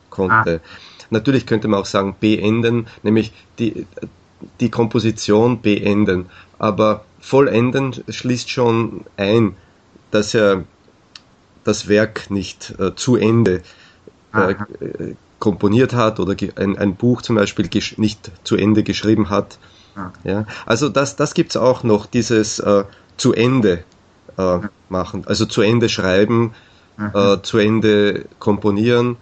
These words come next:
Speaker 2: Aha.
Speaker 1: Das ist so eine, eine Phrase
Speaker 2: Mhm.
Speaker 1: mit, mit dem Adverb zu Ende.
Speaker 2: Ja.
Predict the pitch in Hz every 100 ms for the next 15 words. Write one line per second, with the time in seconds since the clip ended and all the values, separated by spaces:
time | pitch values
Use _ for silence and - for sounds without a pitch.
0 | _ _ _ 110 104 107 110 113 - 107
1 | 107 101 104 101 - 90 87 87 85 -
2 | _ _ _ _ _ - 98 92 95 113
3 | 113 107 107 98 90 - 92 90 - -
4 | 85 95 92 85 - - - -